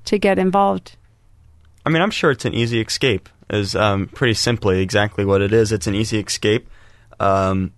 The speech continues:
Speaker 2: I know a lot of people that if they feel like they're treated like kids, this is some, something they think would make them feel like an adult or make them feel like, you know, they're older than they are. I really feel like a lot of it is,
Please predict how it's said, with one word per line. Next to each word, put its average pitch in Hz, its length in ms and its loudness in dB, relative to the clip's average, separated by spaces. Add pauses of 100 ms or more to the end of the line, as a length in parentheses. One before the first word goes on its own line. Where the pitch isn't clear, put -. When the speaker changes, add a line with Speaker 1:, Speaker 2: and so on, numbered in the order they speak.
(140)
Speaker 2:
I 104 120 0
know 113 140 2
a 104 40 2
lot 101 160 2
of 107 80 -2
people 107 320 -4
that 101 260 0
if 104 120 -4
they 107 120 2
feel 110 200 0
like 104 180 0
they're 104 100 0
treated 107 300 0
like 95 220 0
kids, 104 420 0
this 104 200 -4
is 95 120 -4
some, 98 260 -2 (400)
something 117 440 -2
they 110 120 2
think 110 320 -2
would 98 180 -4
make 104 180 -2
them 98 120 -2
feel 107 180 0
like 95 160 2
an 92 60 0
adult 98 400 2
or 98 80 0
make 95 160 -2
them 92 140 -4
feel 98 260 2
like, 92 300 -2
you 92 180 -4
know, 87 80 -4
they're 90 180 0
older 110 340 2
than 107 160 0
they 104 160 0
are. 95 360 2 (440)
I 101 140 0
really 110 400 2
feel 107 220 0
like 95 280 0
a 92 60 -4
lot 110 240 4
of 104 60 0
it 101 240 -2
is, 101 260 -8